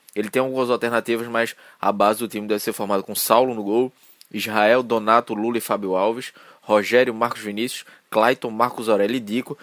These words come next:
e Nando na frente. O técnico Evaristo Pisa, é, tá aí um pouco um resumo do que é o Botafogo da Paraíba, um time bem organizado,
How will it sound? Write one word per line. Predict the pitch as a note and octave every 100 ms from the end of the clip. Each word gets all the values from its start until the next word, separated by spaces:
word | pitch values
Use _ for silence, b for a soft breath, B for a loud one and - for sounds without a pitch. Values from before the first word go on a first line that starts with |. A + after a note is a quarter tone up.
| B B
e | A2+
Nando | A2 G#2 G#2
na | G2+
frente. | F#2+ - G2 G#2 A2 _ _ -
O | -
técnico | F#3+ G3+ G2 G2+ G#2
Evaristo | G2 G2 G2+ F#2+
Pisa, | - G2+ G2+ G#2+ G#2 B B B
é, | E2+ E2+ E2
tá | - G2+
aí | G#2+
um |
pouco | G#2 A#2 -
um | B2+ C#3+
resumo | D3 A2+ B2 B2+ G#2+ B B B
do | - G#2
que | A#2
é |
o | A2
Botafogo | G#2 G#2 G2+ G#2
da | G2+
Paraíba, | F#2+ G2 G2+ G#2
um |
time | G2 G#2
bem | G2
organizado, | G#2 G#2 G#2 F#2 G2 G2 G#2 G#2+